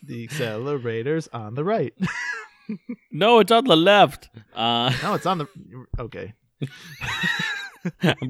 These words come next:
Speaker 2: kidding.
Speaker 1: You might
Speaker 2: Of course
Speaker 1: drive a
Speaker 2: it's on
Speaker 1: different
Speaker 2: the
Speaker 1: car
Speaker 2: right.
Speaker 1: than me. <laughs>
Speaker 2: Dan, are you driving a European car? What, what's
Speaker 1: Yeah.
Speaker 2: happening?
Speaker 1: Yeah, I know,
Speaker 2: Um,
Speaker 1: right? <laughs>
Speaker 2: uh, now that's gonna do it for this week's episode of Ride the Pine. Thank you so much, everybody, for tuning in.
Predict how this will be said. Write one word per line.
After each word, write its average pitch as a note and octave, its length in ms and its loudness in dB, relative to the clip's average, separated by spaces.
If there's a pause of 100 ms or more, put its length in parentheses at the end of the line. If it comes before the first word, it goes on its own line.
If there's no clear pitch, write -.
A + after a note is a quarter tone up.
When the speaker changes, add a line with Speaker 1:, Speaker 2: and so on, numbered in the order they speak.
Speaker 2:
kidding. D3+ 240 6
Speaker 1:
You A2+ 60 6
might A2 100 6
Speaker 2:
Of D#3 60 -14
course - 0 -
Speaker 1:
drive G#3 200 6
a F3+ 60 -2
Speaker 2:
it's G3 100 0
on C3+ 140 6
Speaker 1:
different - 0 -
Speaker 2:
the B2+ 80 2
Speaker 1:
car A2+ 220 4
Speaker 2:
right. - 100 -2
Speaker 1:
than A#2 160 -8
me. F#3+ 1500 -4
<laughs> - 0 -
Speaker 2:
Dan, D#3 280 6
are C3+ 120 4
you C3 120 6
driving B2 400 4
a A#2 40 0
European G#2+ 680 0
car? G2 300 -4 (240)
What, A#2 220 -2
what's A2 180 -4
Speaker 1:
Yeah. B2+ 80 -2
Speaker 2:
happening? F#2 420 -6 (400)
Speaker 1:
Yeah, C3 180 -2
I B2 60 2
know, A#2 240 2
Speaker 2:
Um, G2+ 100 -2
Speaker 1:
right? G#2+ 120 -6 (800)
<laughs> - 0 -
Speaker 2:
uh, B2 240 2 (800)
now A#2 760 2 (280)
that's A#2 320 0
gonna A2+ 220 2
do G#2 240 2
it E2 180 -4
for - 160 -2
this A#2+ 240 0
week's A2+ 400 -4
episode A2 500 0
of G2 240 -4
Ride G#2+ 220 0
the G2 60 -8
Pine. G2+ 340 -6
Thank B2+ 240 -8
you B2+ 80 -4
so B2+ 140 -4
much, B2 220 -4
everybody, A#2+ 440 0
for - 140 -10
tuning A2+ 400 -2
in. C#3+ 300 -4